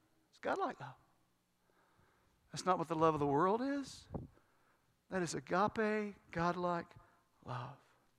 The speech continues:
And then finally, just some app-, this is so challenging. He says, "He sent his son to be the propitiation for our sins," verse ten. In other words, godlike love always operates in truth.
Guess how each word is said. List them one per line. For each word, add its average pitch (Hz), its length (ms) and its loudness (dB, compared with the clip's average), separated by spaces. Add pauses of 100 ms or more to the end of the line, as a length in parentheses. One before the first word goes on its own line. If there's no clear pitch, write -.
(1120)
And 160 100 -4
then 170 100 0
finally, 156 320 2
just 170 200 -4
some 170 100 0
app-, 165 400 0
this 185 180 -2
is 180 180 -6 (140)
so 196 280 -4
challenging. 143 600 -6 (800)
He 190 80 -8
says, 208 160 4
"He 185 80 0
sent 233 320 2
his 240 140 4
son 190 380 4
to 185 60 4
be 185 140 4
the 180 80 2
propitiation 196 920 0
for 180 220 2
our 170 140 6
sins," 180 500 -2
verse 175 280 0
ten. 196 360 -2 (280)
In 196 80 0
other 185 140 4
words, 175 180 2 (100)
godlike 185 840 6
love 165 500 6 (340)
always 185 680 6
operates 170 720 2
in 139 160 2
truth. 170 760 2